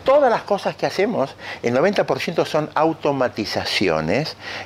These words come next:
producto de lo que hace la gente que está en torno a nosotros. Por eso el Pirkei Avot va a decir que la persona debe buscar siempre un entorno sano, porque sistemáticamente va a ser arrastrado por el entorno.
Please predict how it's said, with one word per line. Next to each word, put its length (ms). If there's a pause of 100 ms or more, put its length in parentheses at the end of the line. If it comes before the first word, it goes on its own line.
(280)
producto 720
de 180
lo 180
que 240
hace 300
la 140
gente 340
que 80
está 220
en 100
torno 240
a 60
nosotros. 480 (1200)
Por 120
eso 460
el 140
Pirkei 260
Avot 240
va 60
a 20
decir 440
que 120
la 80
persona 340
debe 200
buscar 320
siempre 520 (460)
un 260
entorno 560
sano, 440
porque 360
sistemáticamente 1600
va 100
a 40
ser 280
arrastrado 720
por 140
el 100
entorno. 520